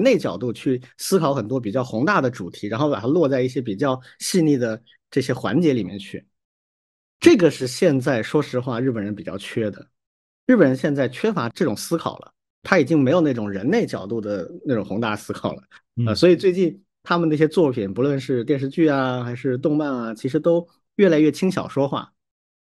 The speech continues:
Speaker 1: <laughs> 就是都是非常个人向的，就是我个人的内心的往里面去挖的那种感觉。呃，所以，呃，这个确实是有关系的，就是刚才老庄补充的这一点，确实是有关系的。因为日本从战后到现在一直都是右翼掌权，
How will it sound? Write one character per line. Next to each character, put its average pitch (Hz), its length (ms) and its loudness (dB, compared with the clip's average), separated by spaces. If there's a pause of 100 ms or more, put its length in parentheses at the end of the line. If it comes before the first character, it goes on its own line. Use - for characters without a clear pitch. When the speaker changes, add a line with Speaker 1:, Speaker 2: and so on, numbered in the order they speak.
Speaker 1:
<laughs> - 220 -4
就 175 40 2
是 151 320 6 (340)
都 190 160 4
是 156 260 2
非 196 180 2
常 151 180 -2
个 - 200 4
人 104 160 -2
向 95 300 -8
的， - 120 -20
就 123 100 -8
是 113 40 -4
我 98 120 -4
个 156 220 4
人 107 160 0
的 110 100 -4
内 135 220 0
心 143 260 -2
的 117 120 -2
往 101 200 -2
里 110 80 -2
面 104 220 -2
去 107 240 -4 (140)
挖 117 200 2
的 110 80 -4
那 107 140 -6
种 107 140 -6
感 87 220 -12
觉。 - 180 -14 (640)
呃， 85 180 -14
所 127 180 2
以， 117 340 -2 (540)
呃， 101 360 -8
这 202 120 0
个 170 60 2
确 180 180 2
实 151 80 2
是 143 100 -2
有 107 140 0
关 123 180 -2
系 123 160 -8
的， 73 220 -12
就 120 100 -6
是 107 80 -8
刚 127 120 -2
才 131 320 -2
老 113 160 -4
庄 131 220 0
补 127 120 -6
充 131 140 -2
的 127 80 2
这 117 80 -4
一 110 100 -4
点， 101 180 -10
确 - 160 -2
实 147 60 4
是 123 140 -6
有 - 80 -12
关 92 180 -12
系 - 140 -18
的。 - 40 -20 (520)
因 208 100 6
为 262 80 8
日 285 180 4
本 113 160 0
从 135 220 -4
战 170 240 2
后 170 160 2
到 147 120 2
现 135 280 -2
在 139 180 -2
一 214 160 -6
直 139 160 -2
都 135 200 -2
是 127 300 -4
右 165 200 4
翼 127 140 -2
掌 - 240 -10
权， - 200 -20